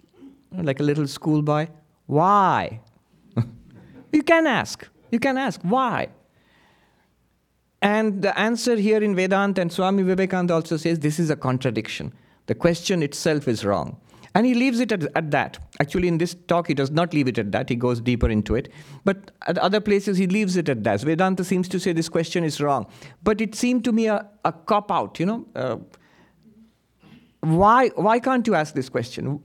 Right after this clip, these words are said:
You can, you can still ask, "Okay, the question is wrong, but why is the question wrong?" I feel I can ask,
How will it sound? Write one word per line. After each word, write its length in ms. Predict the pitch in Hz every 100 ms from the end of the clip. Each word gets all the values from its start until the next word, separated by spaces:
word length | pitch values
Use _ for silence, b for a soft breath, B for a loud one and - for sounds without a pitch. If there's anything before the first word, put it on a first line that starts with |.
| 175
You 80 |
can, 140 | 170 196
you 40 |
can 140 | 190 208
still 280 | - 277
ask, 320 | 202 117 - -
"Okay, 200 | 202 175
the 100 | 131
question 320 | 175 - 175
is 160 | 135
wrong, 180 | 120 131
but 140 | 165 208
why 300 | 254 285 302
is 160 | 277
the 80 | 226
question 400 | 185 147 - 117
wrong?" 220 | 90 80 - _ - b b b b b -
I 220 | 262 254
feel 320 | - 311 294
I 60 | 240
can 180 | 220
ask, 320 | 185 147 -